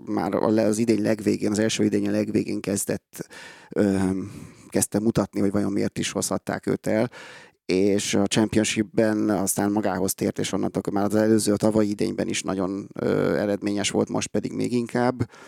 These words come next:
Ö, úgyhogy neki nagyon sok bizonyítani valója van, majd nem annyi, mint Mitrovicnak a Premier League-ben. Ö,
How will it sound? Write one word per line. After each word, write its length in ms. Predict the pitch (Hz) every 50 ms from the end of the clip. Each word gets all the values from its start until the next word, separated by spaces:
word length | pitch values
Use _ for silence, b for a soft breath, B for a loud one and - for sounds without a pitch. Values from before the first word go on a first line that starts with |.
| B B B B B B B B -
Ö, 260 | - 95 107 104 107 104 -
úgyhogy 220 | - 131 - 131 120
neki 160 | 127 - 135
nagyon 220 | 135 143 151 131
sok 180 | 110 - - 104
bizonyítani 560 | 101 107 101 104 101 101 - - 98 95 98
valója 360 | 98 101 101 104 104 104 107
van, 220 | 104 101 101 101 101
majd 240 | 98 92 98 101 -
nem 160 | 101 101 101
annyi, 220 | 101 101 101 101
mint 160 | 98 101 101 101
Mitrovicnak 640 | 104 107 - - - - - - - - - 98 -
a 80 | -
Premier 400 | - - 95 90 92 95 98 101 95
League-ben. 480 | 95 101 101 101 98 110 110 117 127 127 B B B B B B
Ö, 460 | B - - 101 101 101 104 101 85